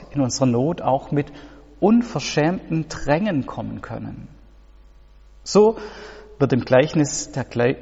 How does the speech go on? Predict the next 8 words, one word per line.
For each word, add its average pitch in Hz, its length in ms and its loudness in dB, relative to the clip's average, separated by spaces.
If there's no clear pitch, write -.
der 120 240 6
klopfende 147 640 2
Freund 196 500 -2
beschrieben, 117 600 -8
der 123 120 -6
das 120 260 -6
Brot 185 460 -4
braucht. - 580 -14